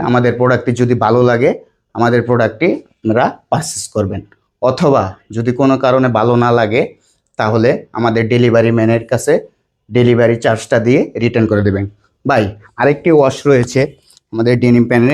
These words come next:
এখানে দেখেন, এই হচ্ছে ফ্রন্ট সাইড, এই হচ্ছে ব্যাক সাইড। আমাদের ডেনিম প্যান্টে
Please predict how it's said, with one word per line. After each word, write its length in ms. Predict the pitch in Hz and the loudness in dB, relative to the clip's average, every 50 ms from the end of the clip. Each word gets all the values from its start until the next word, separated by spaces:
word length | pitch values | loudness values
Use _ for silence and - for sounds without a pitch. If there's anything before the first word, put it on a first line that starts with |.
| 127 104 | 0 -2
এখানে 220 | 101 127 123 113 117 117 120 | 0 0 0 2 2 2 0
দেখেন, 240 | 117 - - 123 165 - - _ _ _ _ _ _ _ - | 0 0 -2 -2 -2 -2 -6 _ _ _ _ _ _ _ -6
এই 100 | - 104 107 | -2 0 0
হচ্ছে 200 | 113 110 - 135 120 123 - | 0 0 -2 -4 -4 -2 0
ফ্রন্ট 240 | 127 117 107 113 110 - | 0 2 2 2 0 2
সাইড, 200 | 160 180 330 392 - - _ _ _ _ _ _ _ - | 2 2 2 0 -2 -10 _ _ _ _ _ _ _ -8
এই 120 | 214 220 107 117 | -4 0 0 2
হচ্ছে 280 | 120 - - - - 208 370 - - - - - - 104 98 98 | 0 0 -2 -4 -4 -4 -4 -4 -8 -20 -16 -10 -8 -6 -2 0
ব্যাক 160 | 127 113 - - - | 0 0 0 -2 -4
সাইড। 200 | - 101 101 107 - - _ _ _ _ _ _ _ - | -4 -4 -4 -6 -12 -18 _ _ _ _ _ _ _ -6
আমাদের 280 | 113 117 123 123 135 139 120 | -2 0 0 2 0 0 0
ডেনিম 220 | 131 131 131 127 127 123 | 2 2 2 2 0 0
প্যান্টে 220 | 131 123 120 143 | -2 -2 -2 -4